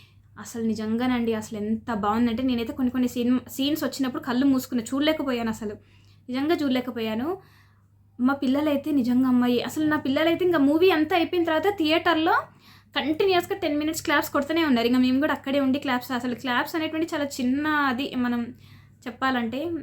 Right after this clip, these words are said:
అప్రిషియేషన్ అనేటువంటిది. నిజంగా చాలా అంటే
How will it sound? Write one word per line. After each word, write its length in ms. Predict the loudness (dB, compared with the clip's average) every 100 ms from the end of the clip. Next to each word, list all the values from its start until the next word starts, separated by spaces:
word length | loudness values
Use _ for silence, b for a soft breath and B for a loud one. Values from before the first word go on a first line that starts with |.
| -10
అప్రిషియేషన్ 540 | -10 -6 -4 -4 -2
అనేటువంటిది. 600 | -4 -4 -6 -6 -6 -8 -12 b b b -12
నిజంగా 200 | -6 -6
చాలా 400 | -4 -4 0 2
అంటే 180 | 0